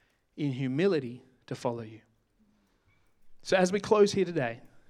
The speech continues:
as we prepare as a church for the next twenty, thirty, however many years we're gonna have together, let us be prepared to be a church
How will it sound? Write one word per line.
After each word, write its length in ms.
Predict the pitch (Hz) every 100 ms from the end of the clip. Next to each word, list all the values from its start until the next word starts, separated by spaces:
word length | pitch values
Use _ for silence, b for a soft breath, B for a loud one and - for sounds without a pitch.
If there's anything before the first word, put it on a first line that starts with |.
| - _ _ _ _ _ _ _
as 200 | - 170
we 140 | 151 208
prepare 420 | - - 214 202
as 100 | 196
a 60 | 202
church 380 | 151 135 139
for 140 | - 156
the 100 | 151
next 320 | 165 190 - b b b b b - - - - -
twenty, 280 | - 190 196
thirty, 540 | - 190 190 190 170 - -
however 400 | 156 160 185 208
many 240 | 202 214
years 360 | 190 185 196 196
we're 60 |
gonna 200 | 165 175
have 220 | 156 185 190
together, 440 | 185 196 175 127 - - - - - _ _ _ _ _ _ _ _ _ _ _ _ _ _ _ _ -
let 140 | 175
us 100 | 202
be 120 | -
prepared 640 | 180 180 - 202 127 123 - - _
to 100 | -
be 160 | 160 180
a 60 | 180
church 640 | - 143 127 - - -